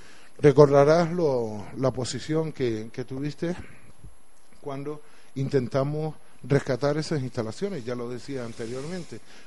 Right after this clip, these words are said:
unas instalaciones que no se estaban utilizando, y cuando queremos rescatarlas para hacer el velatorio en el casco,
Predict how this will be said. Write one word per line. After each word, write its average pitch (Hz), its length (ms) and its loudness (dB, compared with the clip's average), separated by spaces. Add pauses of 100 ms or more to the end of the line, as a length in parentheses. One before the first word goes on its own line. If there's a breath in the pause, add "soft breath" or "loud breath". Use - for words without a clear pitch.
(120)
unas 156 200 0
instalaciones 143 540 -6
que 139 80 -10
no 131 100 -8
se 127 100 -8
estaban 120 380 -4
utilizando, 117 760 2 (420 loud breath)
y 156 100 4
cuando 160 440 -2 (440)
queremos 135 400 -4
rescatarlas 131 600 -12
para 113 240 -12
hacer 143 300 -10
el 110 120 -10
velatorio 110 580 -6
en 104 120 -10
el 98 120 -12
casco, 175 360 -8